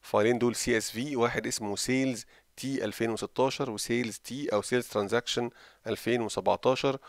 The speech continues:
كل فايل فيهم فيه حوالي أربعة وتلاتين ميجا. مش كده وبس،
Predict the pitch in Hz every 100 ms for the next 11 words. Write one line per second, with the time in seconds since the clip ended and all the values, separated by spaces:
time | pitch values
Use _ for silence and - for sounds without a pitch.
0 | - - _ 147 165 - 143 135 117 139
1 | 131 127 120 - _ - 131 123 113 120
2 | 117 - 101 110 113 107 101 101 110 110
3 | 101 - _ 110 110 131 131 160 - -
4 | _ _ 113 - 147 139 110 139 - -